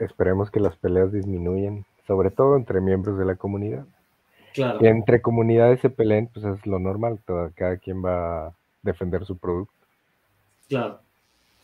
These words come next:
Speaker 1: ¿Verdad? Pero,
Speaker 2: Sí.
Speaker 1: bueno, en este caso, eh, por ahí escuché un comentario que tiene totalmente razón. Para los que realmente entienden Hex, si tú vas a comprar una casa que vale un millón de dólares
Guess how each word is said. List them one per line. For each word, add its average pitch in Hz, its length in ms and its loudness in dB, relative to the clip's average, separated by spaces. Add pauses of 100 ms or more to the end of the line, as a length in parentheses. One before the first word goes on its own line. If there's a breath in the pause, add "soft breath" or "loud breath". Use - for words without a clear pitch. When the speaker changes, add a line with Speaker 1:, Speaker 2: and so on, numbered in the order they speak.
(460)
Speaker 1:
¿Verdad? 76 320 -14 (1500 loud breath)
Pero, 107 260 4
Speaker 2:
Sí. 113 400 -4 (140)
Speaker 1:
bueno, 95 320 0
en 87 100 -4
este 98 200 -6
caso, 101 640 -4 (340)
eh, 92 260 -2
por 92 180 -2
ahí 92 200 -2
escuché - 340 -10
un 92 120 -6
comentario 90 440 -6
que 92 80 -8
tiene 87 460 -6 (100)
totalmente 92 1160 -4 (100)
razón. 104 500 -2 (480 soft breath)
Para 95 200 6
los 90 220 -2
que - 160 -4
realmente 104 540 0
entienden 95 520 -6
Hex, 101 180 -4 (260)
si 107 80 -4
tú 120 120 -4
vas 120 140 2
a 127 60 -2
comprar 107 300 0
una 107 180 0
casa 90 540 -2
que 101 80 -4
vale 95 220 0
un 98 120 -2
millón 95 280 -2
de 95 60 -2
dólares 87 400 -6